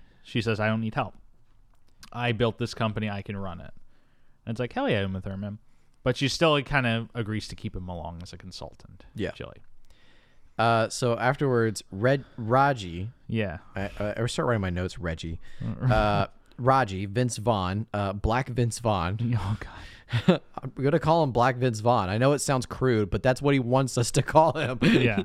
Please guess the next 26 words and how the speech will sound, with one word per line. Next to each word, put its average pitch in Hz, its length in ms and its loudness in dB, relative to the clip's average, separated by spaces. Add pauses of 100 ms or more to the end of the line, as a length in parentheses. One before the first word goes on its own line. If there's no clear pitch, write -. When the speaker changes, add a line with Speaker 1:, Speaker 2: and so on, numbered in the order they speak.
(140)
Speaker 2:
<laughs> - 160 2
He 165 160 4
wanted 185 340 4
us 175 140 2
to 151 80 -8
call 151 240 4
him 135 100 0
Black 123 220 4
Vince 110 220 0
Vaughn. 90 320 -2
Speaker 1:
Jesus. 101 260 -12 (320)
Speaker 2:
Uh, 110 200 2
he 120 180 0
shows 127 320 2
up 120 200 2
to 101 480 2 (420)
the, 104 680 0 (1040)
like, 104 320 -2 (460)
head 131 500 2
of 120 180 0
another 135 600 2
record 104 400 -2
label. 92 580 -2
Speaker 1:
It's 143 180 0
his 143 140 2
partner. - 600 -2